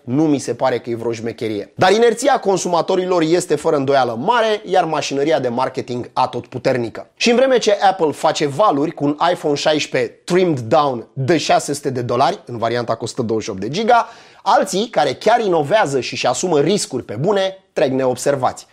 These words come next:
Că așa funcționează turma. Dați-mi voie să vă arăt o jucărie pe care o poți considera, fără urmă de îndoială, o inovație. Acest ZenBook Duo este la a doua generație și dacă prima, și ea aici de față,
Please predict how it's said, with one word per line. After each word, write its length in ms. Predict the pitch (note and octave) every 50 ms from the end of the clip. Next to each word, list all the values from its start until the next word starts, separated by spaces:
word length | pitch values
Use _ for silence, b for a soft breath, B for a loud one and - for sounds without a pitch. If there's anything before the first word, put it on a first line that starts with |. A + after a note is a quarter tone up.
| b b b b b b b
Că 120 | - -
așa 200 | G3 F#3+ - A3
funcționează 600 | G#3 - G3+ F3 E3+ - E3 E3 E3 D#3+ E3 D#3+
turma. 520 | - - - C3+ A#2+ A2 F2+ F2 - - - _
Dați-mi 340 | - - B3+ B3+ C#4 C#4 A#3
voie 160 | B3 A#3+ A3
să 120 | - G#3+
vă 80 | F3 F3+
arăt 220 | F3 G3 G3 -
o 80 | F#3 E3+
jucărie 540 | D#3+ D#3+ D#3 - D#3+ D#3+ E3 D3 C3 C#3+ D#3+
pe 120 | - E3+
care 160 | C#3 E3 D3+
o 80 | D3+ D3+
poți 260 | D3+ A3 A3+ G#3+ -
considera, 760 | - F#3 E3+ D#3 - D3+ C#3 C3+ C#3 D3+ D3+ B2+ - - _
fără 280 | _ - - E3 D#3+ D3
urmă 440 | C#3 C#3+ E3+ A#3+ C4 A3 F3+ D3+ C3+
de 100 | B2+ B2
îndoială, 680 | A#2+ A#2+ A#2 A#2 C3 D3 D3 D3 C#3+ C#3+ C#3+ - - _ _
o 160 | - D#3 D3+
inovație. 680 | C#3+ C#3 C#3 C#3 C3+ C3 C3+ C#3 B2+ - - - A2 - - _ _ B B B B B B
Acest 320 | B D3+ - - C4 A#3+ E3+
ZenBook 340 | G#3+ C4 B3+ A#3 G#3 A3
Duo 460 | E3+ D3+ D3 A#3+ G3+ C#3+ B2+ B2 E3 -
este 240 | - E3 E3 E3+ F3+
la 120 | E3 D#3 D3+
a 80 | D3+
doua 280 | D#3 D#3 G#3 F#3+ D3 B2
generație 640 | A#2 B2 A2+ A2+ A2+ A#2 A#2 - - D#3+ F#3 - -
și 160 | - - - D3
dacă 260 | D3+ C#3 - C#3+ C3+
prima, 500 | C3 - G3 G#3 F3 C3+ A2 A2+ D3+ -
și 200 | - - - D#3+
ea 80 | D3+ C3+
aici 240 | C3 B2+ B2+ B2 A#2+
de 100 | B2+ A#2+
față, 400 | - - C#3 - - C#3+ B2